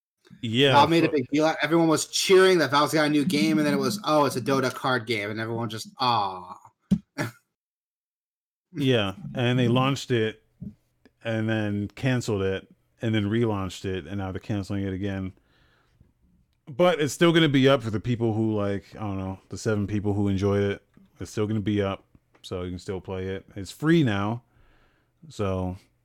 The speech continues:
Speaker 1: I don't know if it was always free, but it's free now. And, um, yeah, Artifacts. I don't know. I think you, I think you gotta know when to,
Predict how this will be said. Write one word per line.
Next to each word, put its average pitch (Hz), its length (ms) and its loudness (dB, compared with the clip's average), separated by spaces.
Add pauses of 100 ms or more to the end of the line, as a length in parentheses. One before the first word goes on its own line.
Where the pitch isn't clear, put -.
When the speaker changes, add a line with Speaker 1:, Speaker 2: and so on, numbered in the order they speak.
(1300)
Speaker 1:
I 107 60 -4
don't 113 120 0
know 104 100 2
if 87 80 -4
it 90 40 0
was 85 140 -2
always 92 300 0
free, 85 340 -6 (140)
but 80 300 -10
it's 87 120 -14
free 120 240 -6
now. 90 360 -10 (1040)
And, 90 340 -6
um, 92 500 -4 (560)
yeah, 98 360 -4 (140)
Artifacts. 92 800 -8 (500)
I 143 60 -6
don't 123 120 -2
know. 101 220 -6 (1080)
I 127 120 -2
think 156 180 -4
you, 143 160 -2
I 123 120 -2
think 185 200 0
you 143 60 0
gotta 131 180 4
know 107 360 4
when 95 440 -2
to, 90 440 -6